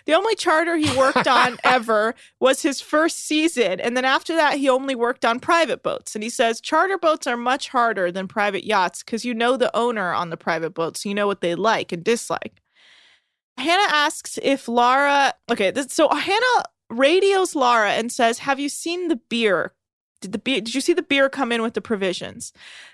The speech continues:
Speaker 1: But Lara takes that when, like, as, like, "Have you seen the beer up here? Can you come get it and put it away?" So she comes up asking where it is, and Hannah's like, "No, I, I asked if y-, you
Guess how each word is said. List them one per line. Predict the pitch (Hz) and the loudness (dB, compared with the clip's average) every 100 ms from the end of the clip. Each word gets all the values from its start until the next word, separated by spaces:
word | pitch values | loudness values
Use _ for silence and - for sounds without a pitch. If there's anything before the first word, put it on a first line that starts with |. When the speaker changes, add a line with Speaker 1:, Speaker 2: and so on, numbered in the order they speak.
| - | 0
Speaker 1:
But | 262 - | 2 2
Lara | 277 330 453 427 320 | 4 4 4 2 0
takes | - 262 247 - | 0 -2 -2 0
that | 247 220 | 0 0
when, | 247 233 226 | 0 0 0
like, | 214 - _ 233 | -2 -2 _ 0
as, | 226 226 247 | 2 0 2
like, | 214 233 | 0 0
"Have | 269 269 | 0 0
you | 269 | -4
seen | - 330 370 349 | -4 -2 -2 -2
the | 285 | -4
beer | 254 247 247 | 0 2 2
up | - 220 - | 2 0 -2
here? | 233 214 | -2 -2
Can | - 226 | -4 -6
you | 214 | -4
come | - 247 214 | -4 -4 -2
get | 220 196 190 | 0 2 2
it | - | 0
and | 190 - | -4 -4
put | 190 | -4
it | 180 | -2
away?" | 175 180 240 - - _ _ _ _ _ _ _ - | 0 2 0 0 -8 _ _ _ _ _ _ _ -6
So | 269 | -4
she | 277 | -4
comes | 262 330 359 302 | 0 0 2 2
up | 269 - | 2 0
asking | 214 233 277 | -2 -2 -4
where | 254 247 | -2 0
it | 226 | 2
is, | 185 190 - - - | 2 0 -6 -8 -2
and | 208 196 | 0 0
Hannah's | 226 226 233 | -2 -2 -2
like, | 233 | -4
"No, | 247 262 | -2 0
I, | 214 180 | 0 0
I | 202 | 0
asked | 220 226 - 220 | 0 -2 -4 -10
if | - | -10
y-, | - - | -18 -12
you | 190 190 180 175 | -10 -8 -8 -10